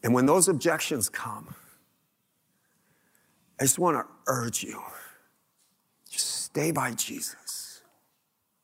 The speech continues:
Be at Jesus' feet, just like Mary was. There's another word for worship is to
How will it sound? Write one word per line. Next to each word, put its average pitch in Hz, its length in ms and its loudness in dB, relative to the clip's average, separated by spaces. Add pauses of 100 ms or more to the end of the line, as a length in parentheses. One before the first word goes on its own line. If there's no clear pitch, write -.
(1300)
Be 170 120 4
at 170 100 4
Jesus' 170 260 6
feet, 131 240 2
just 160 160 -2
like 156 180 2
Mary 113 300 -2
was. 104 220 2
There's 175 260 4
another 185 320 8
word 156 460 4
for 139 200 2
worship 131 520 2
is 120 180 2
to 117 160 2